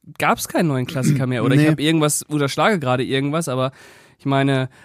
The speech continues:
Speaker 1: all diese Weihnachtsfilme, die danach kamen, ähm,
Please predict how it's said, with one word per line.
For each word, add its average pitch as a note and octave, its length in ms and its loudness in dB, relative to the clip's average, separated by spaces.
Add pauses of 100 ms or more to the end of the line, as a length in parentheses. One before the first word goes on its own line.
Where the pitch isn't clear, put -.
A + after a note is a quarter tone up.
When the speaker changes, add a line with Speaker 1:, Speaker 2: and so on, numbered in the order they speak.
(140)
Speaker 1:
all D3 260 2
diese C#3+ 500 0
Weihnachtsfilme, E3 760 0
die D3+ 80 -4
danach D3 440 0
kamen, D3 540 0 (180)
ähm, B2+ 760 0